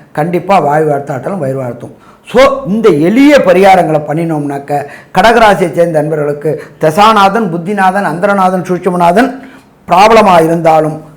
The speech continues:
கண்டிப்பா வாய் வார்த்தாட்டாலும் வயிறு வாழ்த்தும். அது உங்க குடும்பத்தை முன்னேத்துமா? உங்க குடும்பத்தை முன்னேத்தும். சரி, இந்த கடகராசி என்பவர்களுக்கு ஒண்ணு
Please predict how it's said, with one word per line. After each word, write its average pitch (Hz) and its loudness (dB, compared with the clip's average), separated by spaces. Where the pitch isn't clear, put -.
கண்டிப்பா 220 -2
வாய் 185 2
வார்த்தாட்டாலும் 156 2
வயிறு 175 4
வாழ்த்தும். 160 2
அது 262 2
உங்க 208 2
குடும்பத்தை 190 -2
முன்னேத்துமா? 156 -6
உங்க 165 -4
குடும்பத்தை 151 -4
முன்னேத்தும். 143 -6
சரி, 196 0
இந்த 247 2
கடகராசி 240 2
என்பவர்களுக்கு 165 -2
ஒண்ணு 262 2